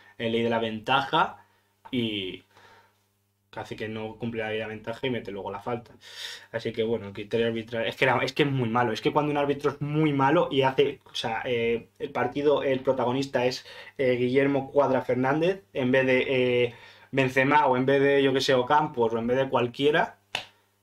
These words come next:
pues entonces, pues ahí ya tenemos un problema, y el problema no es que vaya por un lado o por otro, el problema es que es muy malo y ya está, es que no puede pitar.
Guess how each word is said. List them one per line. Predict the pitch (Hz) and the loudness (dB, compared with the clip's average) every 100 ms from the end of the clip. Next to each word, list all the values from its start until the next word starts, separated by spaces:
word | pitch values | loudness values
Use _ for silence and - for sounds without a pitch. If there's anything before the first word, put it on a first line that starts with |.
| _ _ _ _ _ _ _ - | _ _ _ _ _ _ _ -12
pues | 107 | -10
entonces, | 107 104 110 113 113 | -10 -8 -6 -4 -2
pues | 117 101 | -2 -4
ahí | 101 107 | -8 -6
ya | 110 107 | -6 -6
tenemos | 113 110 113 | -8 -8 -10
un | 113 | -10
problema, | 104 104 110 | -10 -10 -10
y | 107 | -10
el | |
problema | 92 101 104 | -10 -14 -12
no | 107 | -12
es | 104 | -14
que | - 101 95 95 | -10 -8 -8 -10
vaya | 98 101 | -10 -12
por | 101 104 | -10 -8
un | 101 | -8
lado | 98 | -10
o | |
por | 104 110 | -8 -10
otro, | 110 | -8
el | 98 | -14
problema | 98 101 | -14 -14
es | 101 | -14
que | - | -12
es | 101 - | -14 -12
muy | 107 | -12
malo | 101 113 117 | -8 -4 -4
y | |
ya | 107 | -6
está, | 98 110 | -10 -14
es | - | -12
que | |
no | 110 | -12
puede | 101 107 | -6 -6
pitar. | 101 98 - | -6 -14 -16